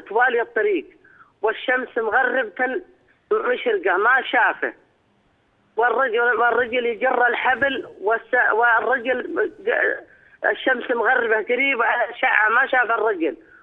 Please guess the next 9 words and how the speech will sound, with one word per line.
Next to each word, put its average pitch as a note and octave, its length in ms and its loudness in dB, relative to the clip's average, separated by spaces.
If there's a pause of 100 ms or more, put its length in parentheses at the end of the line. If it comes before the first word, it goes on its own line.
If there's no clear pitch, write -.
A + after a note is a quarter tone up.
(240)
ودعس A#3 480 0
الرجل. G3 500 0 (680)
هذا B3 280 2
عليه B3 420 0 (440)
شيء C#4 200 0
ولا A#3 360 0
لا G#3+ 160 2
يا F#3+ 220 2
شيخ؟ F3 440 -4